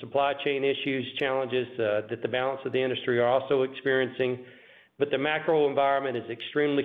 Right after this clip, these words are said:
strong. The opportunity set for C P K C is growing, uh, which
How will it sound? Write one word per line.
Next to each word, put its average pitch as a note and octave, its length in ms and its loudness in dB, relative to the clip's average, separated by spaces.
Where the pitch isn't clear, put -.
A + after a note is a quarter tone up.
strong. B2+ 420 2
The A#2+ 140 0
opportunity C#3 720 0
set C#3 320 0
for A#2 360 0
C D#3+ 120 -2
P D#3 220 -2
K D3 280 -2
C C#3 400 -2
is C3 180 -2
growing, D3+ 460 2
uh, - 380 -12
which C3+ 280 0